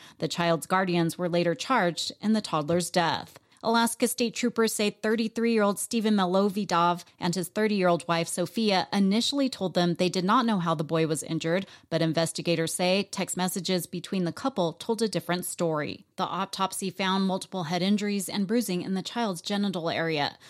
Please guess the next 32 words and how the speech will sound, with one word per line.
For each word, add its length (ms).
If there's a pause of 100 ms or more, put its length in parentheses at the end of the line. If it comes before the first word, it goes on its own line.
(100)
They're 140
scheduled 420
for 140
a 40
court 280
hearing 340
at 140
the 100
end 140
of 80
the 80
month. 460 (560)
The 60
back-to-back 640
deaths 460
rock 300
Saint 200
Paul 220
Island, 480
a 60
remote 360
community 520
in 180
the 60
Pribilof 500
Islands, 500 (160)
which 200
had 100
not 220
had 280
any 220
homicides 680